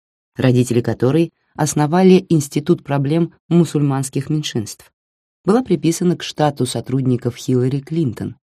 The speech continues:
и менее чем за десять лет стала её ближайшей помощницей. На свадьбе своей протеже с видным деятелем Демократической партии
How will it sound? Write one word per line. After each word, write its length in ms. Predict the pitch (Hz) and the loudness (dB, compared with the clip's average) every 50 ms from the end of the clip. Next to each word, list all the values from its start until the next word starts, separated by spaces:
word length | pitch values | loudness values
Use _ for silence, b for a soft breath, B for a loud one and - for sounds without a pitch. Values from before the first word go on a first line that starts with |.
| _ _ _ _ _ _ | _ _ _ _ _ _
и 140 | - 120 165 | 0 2 4
менее 460 | 151 135 143 165 196 202 202 190 185 | 4 4 2 2 2 2 2 2 2
чем 260 | 175 - - 143 143 131 | 2 0 -2 -2 0 0
за 140 | 113 127 | 0 -2
десять 400 | 123 117 120 123 117 - - 90 - _ | -2 -2 -2 -4 -4 -4 -10 -14 -8 _
лет 260 | 123 151 180 - - _ _ _ _ _ _ _ | -2 -2 -2 -4 -10 _ _ _ _ _ _ _
стала 280 | - - 196 208 226 | -4 -2 0 2 4
её 260 | 226 220 208 190 196 | 2 2 4 2 2
ближайшей 640 | 175 147 160 156 147 123 123 123 113 110 - - 127 123 | 2 2 2 2 2 0 -2 -4 -4 -4 -6 -6 -6 -6
помощницей. 720 | - 147 147 151 127 - - - - - - - - _ _ _ _ _ _ _ _ _ _ _ _ _ _ _ _ | -4 -4 -4 -4 -4 -6 -8 -10 -12 -10 -12 -12 -14 _ _ _ _ _ _ _ _ _ _ _ _ _ _ _ _
На 140 | 135 147 131 | 2 2 2
свадьбе 500 | 127 - 123 120 139 147 143 127 120 123 | 2 0 0 2 2 2 2 0 -2 -2
своей 400 | - - 120 123 123 123 123 120 | -2 0 2 4 4 4 4 2
протеже 600 | - - 117 - - 110 107 - 117 147 175 185 - _ _ _ _ _ _ _ _ | 0 -4 -6 -4 -4 -4 -4 -2 -2 -2 -4 -6 -10 _ _ _ _ _ _ _ _
с 120 | - - | -4 -2
видным 460 | 170 160 165 151 127 127 127 127 131 | 0 2 2 2 2 2 2 4 2
деятелем 540 | 123 123 139 131 123 - - 117 117 113 120 - | 2 2 0 0 0 -2 -2 -2 -2 -2 -2 -2
Демократической 720 | 135 131 131 123 117 - 123 120 123 - - - - 120 | 0 0 0 0 0 -2 -4 -4 -6 -8 -8 -6 -4 -4
партии 560 | 117 - - 131 120 123 - - 113 110 98 | -4 -2 -2 -2 -2 -4 -4 -4 -4 -4 -4